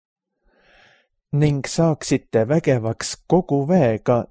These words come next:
tema kirkuse tugevust mööda kõigeks püsivuseks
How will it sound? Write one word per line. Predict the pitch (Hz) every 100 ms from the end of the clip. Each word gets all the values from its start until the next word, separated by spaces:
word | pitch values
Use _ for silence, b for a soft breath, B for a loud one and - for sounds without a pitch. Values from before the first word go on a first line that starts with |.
| _
tema | 170 180 120 101
kirkuse | - 151 - - 110 107
tugevust | - 175 185 131 135 - -
mööda | 123 117 110 113 98 - _ -
kõigeks | 190 160 107 98 - -
püsivuseks | 160 160 120 120 123 113 - -